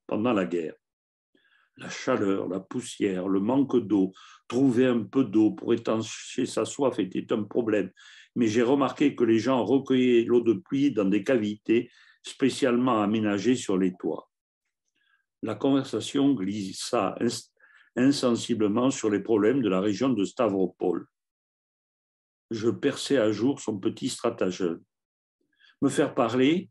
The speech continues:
et se faire ainsi une opinion de moi et de mon aptitude à analyser les problèmes locaux et même nationaux, puisque nous parlâmes ensuite d'économie, de politique extérieure, des cadres.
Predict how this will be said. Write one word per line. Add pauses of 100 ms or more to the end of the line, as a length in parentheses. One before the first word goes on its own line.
(640)
et
se
faire
ainsi
une
opinion
de
moi
et
de
mon
aptitude
à
analyser
les
problèmes
locaux (340)
et
même
nationaux, (720)
puisque
nous
parlâmes
ensuite
d'économie, (800)
de
politique
extérieure, (680)
des
cadres.